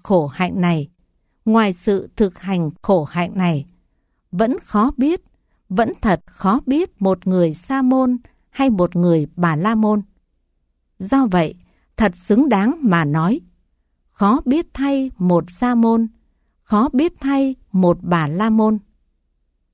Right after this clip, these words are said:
Này Kassapa, nếu tỷ kheo sống tu tập với tâm từ, không hận thù, không ác hại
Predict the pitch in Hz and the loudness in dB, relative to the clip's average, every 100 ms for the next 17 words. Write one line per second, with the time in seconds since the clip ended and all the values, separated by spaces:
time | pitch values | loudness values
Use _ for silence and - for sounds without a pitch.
0 | _ 190 185 175 147 - 233 302 - 202 | _ -2 0 2 -2 -6 -6 -4 -2 -2
1 | 202 202 196 - _ _ _ _ _ _ | -2 -2 -4 -8 _ _ _ _ _ _
2 | 220 214 339 - 220 160 - 269 269 - | 4 6 4 0 0 0 0 0 -2 0
3 | 190 277 - 285 262 185 160 - 180 214 | 0 0 -2 -4 -2 -2 -2 -4 0 2
4 | 320 - 285 254 - 175 156 143 _ _ | 0 0 0 0 0 0 0 -4 _ _
5 | _ _ - - 294 269 196 175 - - | _ _ -6 0 2 2 0 -2 -4 0
6 | 180 156 127 _ _ _ - 277 262 233 | 2 0 -4 _ _ _ -2 2 2 0
7 | - 330 - 190 147 | -4 -4 -4 -4 -4